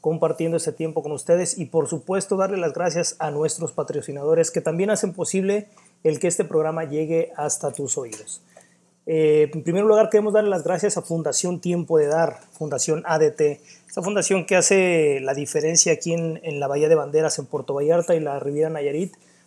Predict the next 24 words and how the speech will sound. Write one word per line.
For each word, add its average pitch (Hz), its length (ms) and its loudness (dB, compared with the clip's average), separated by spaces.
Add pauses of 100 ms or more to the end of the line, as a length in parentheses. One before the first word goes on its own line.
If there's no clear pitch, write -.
(120)
donde 165 260 2
están 196 300 2
comprometidos 185 800 0
con 190 500 -2
la 151 340 -4
igualdad 151 760 0 (320)
y 160 80 -4
ellos 175 180 0
tienen 202 180 0
un 190 80 -4
programa 165 420 2
fijo 185 320 -4
que 165 80 -4
se 165 140 -2
llama 160 260 0 (100)
Yo 165 140 0
Me 175 120 -2
Uno, 175 460 -2 (380)
donde 208 240 2
puedes 202 320 0
colaborar 151 560 -2
de 147 80 -2
tres 156 320 -2
maneras 139 640 -10